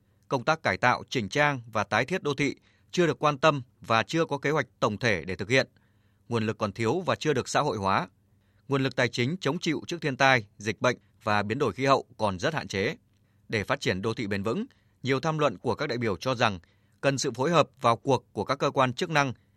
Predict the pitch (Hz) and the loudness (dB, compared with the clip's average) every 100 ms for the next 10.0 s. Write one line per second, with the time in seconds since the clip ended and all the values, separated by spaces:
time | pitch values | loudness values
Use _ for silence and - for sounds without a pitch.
0 | _ - 107 - 160 160 143 _ - 117 | _ -2 -2 0 2 2 0 _ -2 -2
1 | 113 131 - - 117 185 202 _ _ _ | 0 -4 -4 -8 -2 0 -2 _ _ _
2 | - 131 123 131 123 113 117 143 113 160 | -4 -4 -2 2 2 2 -4 -6 0 0
3 | - _ 113 95 98 131 156 151 - 104 | -2 _ -2 -2 -2 -2 -2 -4 -4 -4
4 | 95 120 135 - _ _ _ _ 107 113 | -4 -2 -2 -4 _ _ _ _ -6 -2
5 | 156 - 127 120 117 123 135 170 180 131 | -2 0 0 2 -2 -2 -2 -2 -2 -2
6 | 127 120 139 143 - 113 135 220 _ _ | -2 -2 -2 -4 2 4 4 2 _ _
7 | _ 156 165 147 170 151 101 139 190 - | _ -6 -2 -2 0 0 0 2 0 -2
8 | - 110 101 143 135 120 127 127 180 - | -2 -2 0 -2 -2 -4 -4 -2 -4 -4
9 | _ _ - 170 165 156 120 117 113 190 | _ _ -4 -2 0 0 0 2 2 2